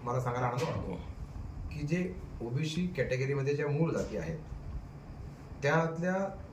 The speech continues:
जमातीलाच आम्ही एका सुशिक्षित महिलेला, जी आमची भगिनी डॉक्टर आहे, त्या डॉक्टर भगिनीला आम्ही या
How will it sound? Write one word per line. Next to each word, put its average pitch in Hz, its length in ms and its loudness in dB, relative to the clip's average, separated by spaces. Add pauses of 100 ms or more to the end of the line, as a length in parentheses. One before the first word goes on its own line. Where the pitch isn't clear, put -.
(100)
जमातीलाच 127 720 0
आम्ही 123 380 0 (240)
एका 117 140 -2
सुशिक्षित 131 600 -2
महिलेला, 101 380 0 (920)
जी 107 60 -4
आमची 104 340 -2
भगिनी 120 560 0 (300)
डॉक्टर 107 320 -2
आहे, - 240 0 (600)
त्या 104 120 -4
डॉक्टर 110 280 -2
भगिनीला 113 380 -2
आम्ही 120 280 0
या 120 280 0